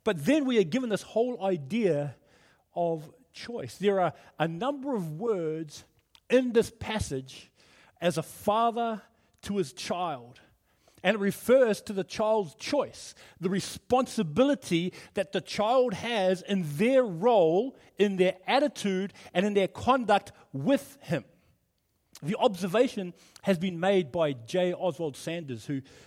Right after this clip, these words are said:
is one of my favorite authors. Most of every of his books are really good ones. Spiritual Leadership is a very excellent book. I encourage you to read it.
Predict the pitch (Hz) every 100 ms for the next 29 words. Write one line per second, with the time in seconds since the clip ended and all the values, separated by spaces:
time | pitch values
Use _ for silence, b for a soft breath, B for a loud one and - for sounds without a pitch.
0 | B 156 151 180 147 135 175 156 143 165
1 | 160 143 117 - b b _ 143 185 -
2 | 151 - 175 156 147 120 107 131 - 120
3 | 117 110 123 135 - 170 151 135 131 139
4 | - 143 113 104 139 131 127 131 - 123
5 | 110 120 131 113 - 131 117 113 110 139
6 | 127